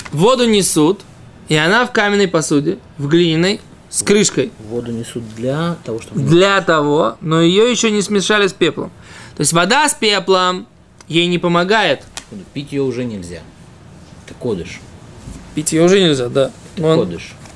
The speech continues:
Speaker 1: Пить ее уже нельзя, использовать ее ни для чего нельзя, она, ее эту воду специально зачерпнули. О,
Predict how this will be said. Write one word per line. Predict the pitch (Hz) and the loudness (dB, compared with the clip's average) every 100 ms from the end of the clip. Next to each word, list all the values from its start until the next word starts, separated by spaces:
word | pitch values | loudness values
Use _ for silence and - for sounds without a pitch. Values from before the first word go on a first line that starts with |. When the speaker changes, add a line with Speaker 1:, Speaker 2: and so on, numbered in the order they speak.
| - - | -8 -4
Speaker 1:
Пить | 185 185 | -2 2
ее | 170 | 2
уже | 156 156 | 4 4
нельзя, | 160 156 160 233 226 | 2 2 2 2 2
использовать | 170 185 165 147 | 2 2 0 0
ее | 156 | -2
ни | 156 | -2
для | 151 | -4
чего | - 170 | -2 0
нельзя, | 175 247 | 2 2
она, | 220 196 214 - - - - - | 2 0 -2 -10 -20 -20 -20 -4
ее | 190 208 | 4 4
эту | 202 202 | 4 4
воду | 233 220 | 4 2
специально | 170 175 226 226 185 | 0 0 2 4 4
зачерпнули. | 165 180 220 302 339 269 269 - - - - - | 2 0 2 4 6 4 0 -10 -20 -20 -14 0
О, | 226 180 | 2 2